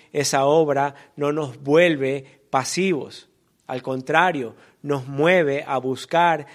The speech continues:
la verdad, a alimentar la mente con la Escritura, no con TikTok o Instagram, a rechazar la mentira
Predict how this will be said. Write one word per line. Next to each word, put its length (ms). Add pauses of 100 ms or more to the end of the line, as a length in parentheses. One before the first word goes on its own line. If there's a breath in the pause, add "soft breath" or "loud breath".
(120 loud breath)
la 220
verdad, 640 (800)
a 140
alimentar 720
la 160
mente 380
con 160
la 60
Escritura, 840 (300 soft breath)
no 180
con 180
TikTok 600
o 120
Instagram, 720 (1160)
a 80
rechazar 500
la 120
mentira 760